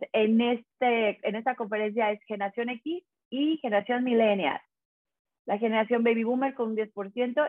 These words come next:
y no hay conte-, generación contemplativa. Vamos a ver si es cierto que no hay. Lo que pasa es que sí hay ahí un colado de generación contemplativa, una colado. ¿Puede ser? Ok,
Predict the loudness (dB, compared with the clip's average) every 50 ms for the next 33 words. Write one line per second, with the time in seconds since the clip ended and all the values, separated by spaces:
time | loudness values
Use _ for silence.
0 | -2 -4 -4 -2 -2 0 0 0 -2 -2 -4 -6 _ -2 -2 0 -2 -4 -6 -10
1 | _ _ _ _ _ _ _ _ _ _ _ -10 -8 -8 -6 -6 -8 -8 -8 -8
2 | -8 -4 -4 -4 -4 -4 -6 -6 -6 -4 -4 -6 -4 -4 -6 -6 -4 -4 -2 -2
3 | -2 -2 -4 -4 -4 -6 -6 -6 -8 -12 -14 -14 -12 -12 -12 -6 -6 -6 -4 -2
4 | -2 -2 -4 -4 -8 -14 _ _ _ _ _ -10 -8 -6 -6 -6 -4 -4 -4 -2
5 | 0 0 2 2 4 4 4 4 2 0 0 0 2 2 4 4 4 4 2 0
6 | -2 -2 -6 -6 -6 -6 -4 -6 -6 -6 -6 -4 -6 -4 -4 -4 -4 -2 -2 -2
7 | -2 -2 -4 -6 -4 -4 -4 -4 -6 -8 _ -8 -8 -8 -8 _ _ -20 -20 -20
8 | -20 _ _ -10 -8 -8 -8 -8 -8 -8 -8 -10 _ _ _ _ _ _ _ _
9 | _ _ _ _ _ _ _ _ _ _ -2 0 0 0 0 0 2 2 2 0
10 | -2 -6